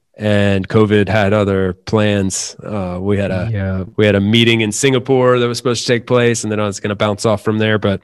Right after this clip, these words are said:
Speaker 1: yeah, we all, we, all our plans got kinda messed up last year.
Speaker 2: Cool. Yep. Yep. Um, as, as they did for, for many.
Speaker 1: <laughs>
Speaker 2: Um,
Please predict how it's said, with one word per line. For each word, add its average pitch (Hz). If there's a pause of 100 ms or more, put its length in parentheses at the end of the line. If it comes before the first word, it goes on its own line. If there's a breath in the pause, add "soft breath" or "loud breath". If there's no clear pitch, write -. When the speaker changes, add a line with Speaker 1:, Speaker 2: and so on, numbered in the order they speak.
(1040 loud breath)
Speaker 1:
yeah, 76
we 95
all, 95
we, 104
all 98
our 92
plans 92
got 90 (200)
kinda 98
messed 95
up 92
last 95
year. 98 (1500 soft breath)
Speaker 2:
Cool. 98
Yep. 98
Yep. 101 (760 loud breath)
Um, 101 (640 loud breath)
as, 104
as 107
they 110
did 117
for, 107
for 107
many. 127
Speaker 1:
<laughs> - (280 loud breath)
Speaker 2:
Um, 107